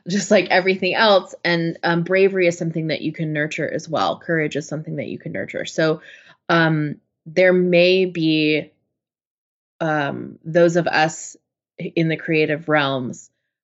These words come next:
we may have started our lives in a creative family, but that's one of the main reasons why we're so creative so young in our lives, is because we started that nurturing process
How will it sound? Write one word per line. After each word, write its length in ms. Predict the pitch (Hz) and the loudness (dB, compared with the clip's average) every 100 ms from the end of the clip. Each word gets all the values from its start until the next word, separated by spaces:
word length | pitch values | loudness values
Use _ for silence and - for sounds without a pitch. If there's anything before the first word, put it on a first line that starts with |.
| _ | _
we 200 | 165 165 | 0 4
may 260 | 165 156 165 | 4 4 4
have 220 | 170 156 | 2 0
started 720 | - - 156 156 160 147 143 | -8 0 2 4 2 2 2
our 220 | - 151 | 0 0
lives 840 | 147 151 165 151 143 143 - - - _ - | 0 2 2 4 2 0 -10 -18 -20 _ -8
in 260 | 160 151 | -4 -2
a 80 | 139 | -4
creative 520 | 165 165 156 139 151 | -6 -2 0 0 -2
family, 760 | - 165 165 151 143 131 135 170 _ _ _ _ _ | -2 -2 0 -2 -2 -4 -6 -8 _ _ _ _ _
but 420 | 160 160 - - - 165 _ _ - | 0 2 2 -2 -20 -20 _ _ -12
that's 480 | 160 185 190 - - - | 0 2 2 -4 -16 -12
one 220 | 180 170 | -6 -4
of 80 | 165 | -2
the 80 | 160 | -4
main 240 | 156 151 | -4 -4
reasons 340 | 170 170 160 | -2 -2 -2
why 160 | 151 151 | -2 -2
we're 140 | 147 | -2
so 360 | 165 - 226 208 | -4 0 4 4
creative 640 | 190 180 180 180 156 143 | 2 0 2 4 2 0
so 240 | - 165 147 | -2 -2 0
young 580 | 160 165 147 143 143 - | 2 2 0 -2 -6 -8
in 140 | 151 143 | -8 -4
our 160 | 139 | -4
lives, 420 | 147 151 135 - 160 | -2 0 0 -2 -8
is 120 | - | -12
because 400 | 160 160 151 147 | -10 -6 -6 -2
we 140 | 156 | -4
started 760 | 147 - 165 160 165 151 143 151 _ _ _ | -4 -2 2 4 4 2 -2 -6 _ _ _
that 180 | 160 - | -4 -2
nurturing 520 | 160 151 - 147 135 | -4 -4 -4 -6 -6
process 800 | - 135 - - 95 170 - | -6 -6 -6 -8 -8 -10 -16